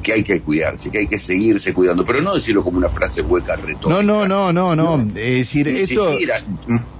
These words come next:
Speaker 2: lo
Speaker 1: mostrar
Speaker 2: vemos
Speaker 1: que hay que seguirse cuidando, porque la puede pasar mal todavía.
Speaker 2: Lo vemos en los tuits de los funcionarios, este,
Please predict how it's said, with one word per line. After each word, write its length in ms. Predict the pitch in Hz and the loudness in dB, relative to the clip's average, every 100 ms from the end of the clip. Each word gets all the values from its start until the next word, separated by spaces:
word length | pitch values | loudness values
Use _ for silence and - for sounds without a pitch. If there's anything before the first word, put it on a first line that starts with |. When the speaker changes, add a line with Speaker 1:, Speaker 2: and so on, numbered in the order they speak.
| - - | -18 -4
Speaker 2:
lo 160 | 117 131 | 2 4
Speaker 1:
mostrar 40 | 165 | 4
Speaker 2:
vemos 320 | 196 180 - - | 2 2 0 0
Speaker 1:
que 80 | |
hay 80 | 113 | -2
que 140 | 107 107 | -2 -4
seguirse 340 | 110 139 123 | -2 -2 -2
cuidando, 460 | 101 101 92 90 92 | 2 2 2 0 0
porque 160 | 101 | 2
la 80 | 104 | 2
puede 160 | 170 185 | 0 -2
pasar 260 | 170 180 | -4 -2
mal 300 | 165 196 180 | -2 -2 -2
todavía. 580 | 113 92 85 78 65 57 - | 0 2 2 0 -2 -6 -4
Speaker 2:
Lo 120 | 113 143 | 2 2
vemos 380 | 170 190 170 | 4 2 2
en 100 | 156 | 2
los 160 | 127 117 | 2 2
tuits 220 | 156 175 | 2 2
de 80 | 151 | 4
los 140 | 131 107 | 2 2
funcionarios, 920 | 123 104 120 123 143 151 165 151 - - | 2 2 2 2 2 4 4 2 0 -2
este, 1040 | 110 101 90 - 104 98 92 87 82 80 | 0 4 2 2 2 4 4 4 4 2